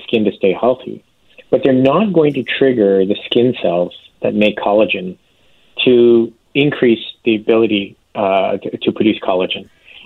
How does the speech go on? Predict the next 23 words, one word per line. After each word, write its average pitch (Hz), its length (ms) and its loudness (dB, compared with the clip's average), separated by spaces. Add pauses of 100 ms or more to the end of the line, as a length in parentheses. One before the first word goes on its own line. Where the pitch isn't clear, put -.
(220)
And 113 180 2
that's 151 320 0
what, 117 420 0
uh, 101 180 -8
collagen 113 560 -2
bioactive 95 540 -2
peptides - 520 -6 (100)
do. - 160 -6 (420)
And 104 260 0
in 104 200 0
research, 113 680 0 (640)
what 131 180 0
they 131 120 4
do 131 280 4
is 113 100 0
they 113 120 -4
actually, 117 520 -4 (220)
uh, 101 200 -4 (180)
tell 135 160 2
your, 107 340 4 (120)
your, 101 260 -6 (280)
uh, 95 300 -4
collagen-producing 107 720 0